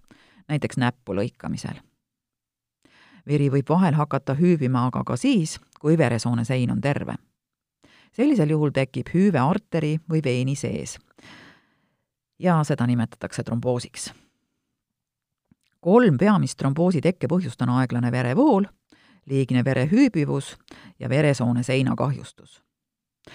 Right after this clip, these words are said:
Mõnel juhul võib tromboos tekkida nende kolme faktori üheaegsel olemasolul. Niisiis,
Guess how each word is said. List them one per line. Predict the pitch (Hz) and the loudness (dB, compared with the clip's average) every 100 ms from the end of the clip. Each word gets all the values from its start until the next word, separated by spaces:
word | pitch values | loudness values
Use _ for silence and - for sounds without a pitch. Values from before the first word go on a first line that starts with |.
| - - - | -20 -20 0
Mõnel | 202 349 247 | 2 2 2
juhul | 226 190 | 2 2
võib | 190 | 0
tromboos | 165 143 127 139 - | -2 -2 -2 -4 -4
tekkida | 135 - 127 127 | -6 -4 -2 0
nende | 127 123 | 0 0
kolme | 160 185 143 | 2 4 2
faktori | - 139 - 127 127 135 - _ - | 0 -6 -4 -2 -2 -4 -8 _ -4
üheaegsel | 147 120 120 117 139 123 | -2 0 0 -2 -6 -4
olemasolul. | 117 104 123 131 113 - - _ _ _ _ _ _ _ _ _ _ _ _ _ _ _ - - - - - | -2 -2 -4 -4 -6 -10 -18 _ _ _ _ _ _ _ _ _ _ _ _ _ _ _ -20 -20 -20 -12 0
Niisiis, | 180 156 135 | 2 2 -2